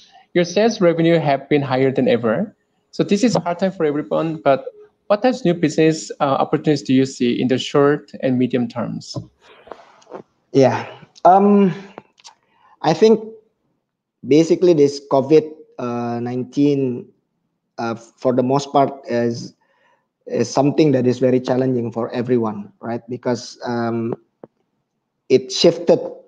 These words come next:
Speaker 2: uh, some behaviors. People are, uh, first,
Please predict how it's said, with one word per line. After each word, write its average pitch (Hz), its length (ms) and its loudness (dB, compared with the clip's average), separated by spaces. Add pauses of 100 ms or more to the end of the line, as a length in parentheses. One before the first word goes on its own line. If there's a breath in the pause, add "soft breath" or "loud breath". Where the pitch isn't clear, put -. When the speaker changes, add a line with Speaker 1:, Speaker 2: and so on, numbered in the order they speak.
(140)
Speaker 2:
uh, 120 360 -2
some 139 340 -2
behaviors. 123 680 0 (640 loud breath)
People 135 360 2
are, 120 600 0 (180)
uh, 117 280 -6 (300)
first, 139 360 0